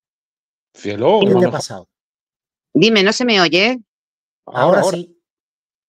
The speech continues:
Speaker 3: Bueno, pues yo quería decir, ¿y ahora se me oye?
Speaker 2: Te has quedado, sí, te has quedado en el hashtag de Yo Me Rebelo.
Speaker 3: Sí,
Speaker 2: Y a
Speaker 3: bueno, que
Speaker 2: partir de ahí
Speaker 3: utilizábamos diferentes hashtags todos los días y luego ya se puso el Yo Me Rebelo, ¿no? Entonces, como una pe-, como persona libre e independiente que soy, decidí apoyar este hashtag, porque estaba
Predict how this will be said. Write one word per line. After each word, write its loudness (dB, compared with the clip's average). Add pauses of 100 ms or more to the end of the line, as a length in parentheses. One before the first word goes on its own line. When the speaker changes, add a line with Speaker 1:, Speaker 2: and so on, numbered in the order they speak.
(280)
Speaker 3:
Bueno, 2
pues -4
yo 0
quería 2
decir, -4
¿y 0
ahora 2
se -6
me -2
oye? -4
Speaker 2:
Te -2
has -6
quedado, -6 (140)
sí, -10
te -8
has -6
quedado -6
en -8
el -10
hashtag -10
de -14
Yo -8
Me -8
Rebelo. -8 (760)
Speaker 3:
Sí, 0
Speaker 2:
Y 2
a 2
Speaker 3:
bueno, 0
que -6
Speaker 2:
partir -2
de -4
ahí 0
Speaker 3:
utilizábamos 0
diferentes -6
hashtags -2
todos -2
los -2
días -2
y -4
luego -2
ya 0
se -6
puso -4
el -2
Yo 0
Me 0
Rebelo, -4
¿no? -2
Entonces, -2
como -4
una 0
pe-, -10
como 0
persona -4
libre 2
e 0
independiente -2
que 2
soy, 0
decidí 0
apoyar 0
este -4
hashtag, -2
porque -14
estaba 2